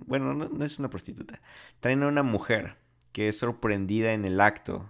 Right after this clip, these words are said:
dice, dice la historia, y la traen delante de Jesús y le preguntan, "Hey, aquí está, fue sorprendida, eh, la Biblia dice, o bueno, la ley dice que tiene que ser apedreada". Bien, en ese momento Jesús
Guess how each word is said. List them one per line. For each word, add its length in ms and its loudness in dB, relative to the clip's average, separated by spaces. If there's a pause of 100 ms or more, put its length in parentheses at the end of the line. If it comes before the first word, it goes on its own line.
dice, 680 -6 (120)
dice 340 -6
la 60 2
historia, 600 -2 (420)
y 100 -2
la 180 2
traen 220 2
delante 380 0
de 100 0
Jesús 540 -2 (340)
y 340 -2
le 160 2
preguntan, 520 0
"Hey, 380 0 (360)
aquí 240 -6
está, 320 0
fue 160 -2
sorprendida, 760 -4 (480)
eh, 380 -4 (200)
la 160 -2
Biblia 260 0
dice, 420 0
o 100 -2
bueno, 220 2
la 140 4
ley 240 4
dice 320 -2
que 140 -8
tiene 240 -4
que 100 -8
ser 160 0
apedreada". 800 -2 (560)
Bien, 260 2
en 120 2
ese 160 2
momento 380 2
Jesús 580 0